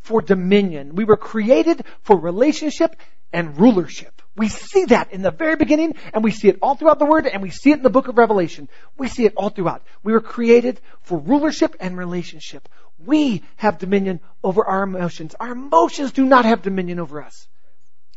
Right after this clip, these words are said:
David commanded his soul, "Bless the Lord, O my soul, and all that's within me. You will bless his holy name." He took dominion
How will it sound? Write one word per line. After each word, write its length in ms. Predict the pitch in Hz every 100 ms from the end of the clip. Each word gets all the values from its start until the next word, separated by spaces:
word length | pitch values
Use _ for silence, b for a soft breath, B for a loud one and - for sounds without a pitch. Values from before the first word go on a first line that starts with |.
| - -
David 340 | 254 302 277
commanded 420 | - 196 202 196
his 180 | 180 180
soul, 340 | - 160 123 - - - - -
"Bless 480 | - 311 392 381 -
the 160 | 339
Lord, 500 | 285 285 226 165 - - b b b -
O 160 | 311 311
my 220 | 269 220
soul, 600 | - - 247 185 135 117 b - -
and 260 | 247 214 - -
all 360 | 381 370 302
that's 180 | 247 247
within 240 | 247 226 220
me. 180 | 190 b b
You 100 | 294
will 160 | 262 170
bless 600 | - 311 370 - - -
his 180 | 196 -
holy 300 | 190 156 160
name." 260 | 143 127 - - - - - -
He 140 | - 302
took 220 | 320 -
dominion 720 | 269 247 381 349 294 190 160